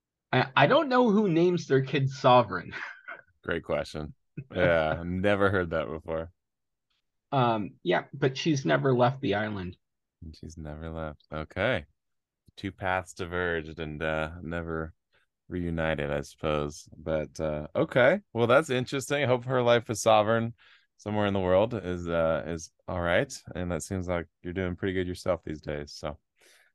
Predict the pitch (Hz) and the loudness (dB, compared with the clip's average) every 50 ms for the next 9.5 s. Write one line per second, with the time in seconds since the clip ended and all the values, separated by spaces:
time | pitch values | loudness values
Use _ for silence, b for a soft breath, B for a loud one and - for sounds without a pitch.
0 | _ _ _ - - 104 107 139 185 185 104 90 92 - - - 104 101 101 104 | _ _ _ -6 0 2 4 6 6 6 6 4 0 -6 -4 -2 0 0 2 2
1 | 107 101 92 113 117 110 104 113 113 113 110 117 117 110 101 117 107 107 104 107 | 0 2 4 4 2 4 6 6 6 6 6 4 2 0 -2 -2 -2 0 0 0
2 | 107 101 - 113 101 104 113 135 139 120 113 107 - - 120 107 - 117 113 110 | -2 -2 -2 -2 0 0 0 0 0 0 -2 -4 -4 -6 -6 0 4 6 6 6
3 | 107 - - 113 - - 113 110 104 110 110 110 113 120 135 139 131 - - 98 | 6 4 4 4 4 4 2 2 2 2 2 4 4 2 2 -2 -4 -4 0 0
4 | 98 98 98 95 95 95 87 - 113 117 120 110 - - 101 95 92 104 123 131 | 2 4 4 2 2 0 0 0 0 0 0 0 -4 -2 0 2 2 2 0 -2
5 | - - 110 104 - - 113 104 - - 110 98 110 107 107 101 104 101 101 101 | -4 -6 -6 -4 2 4 4 4 4 0 -4 -2 -2 0 2 2 2 2 0 0
6 | 95 b b b b b b _ _ _ 202 233 202 147 120 101 87 104 107 104 | -4 b b b b b b _ _ _ 4 6 6 4 2 0 -2 -4 -4 -2
7 | 98 98 87 76 - _ - _ 80 87 95 113 143 160 - - 95 104 98 101 | -2 -2 -4 -4 -6 _ -16 _ -4 2 4 4 4 4 2 0 -2 0 2 2
8 | 101 95 95 101 113 113 - 98 92 90 92 95 101 107 110 104 107 110 104 85 | 2 4 4 4 4 2 0 -4 -2 2 2 2 2 0 -2 0 2 2 0 0
9 | 78 82 85 87 92 85 71 65 65 | -2 -4 -2 -2 -2 -2 -4 -6 -10